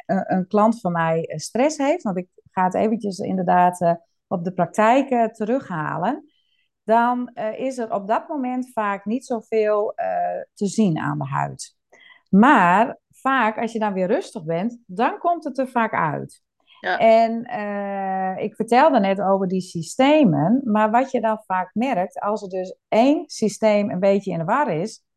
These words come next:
Speaker 1: zie je dat aan de huid, wat ik al zei. Nu is de huid,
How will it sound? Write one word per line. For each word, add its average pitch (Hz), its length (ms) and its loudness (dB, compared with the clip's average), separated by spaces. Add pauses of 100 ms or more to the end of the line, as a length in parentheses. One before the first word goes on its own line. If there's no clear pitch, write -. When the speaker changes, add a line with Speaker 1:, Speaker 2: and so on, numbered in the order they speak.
(240)
Speaker 1:
zie 262 240 -6
je 330 80 -2
dat 269 140 -2
aan 220 180 -2
de 196 80 -6
huid, 151 320 -6
wat 151 160 -10
ik 151 120 -10
al 151 120 -6
zei. 143 440 -6 (280)
Nu 208 400 8
is 254 240 4
de 190 80 2
huid, 214 720 2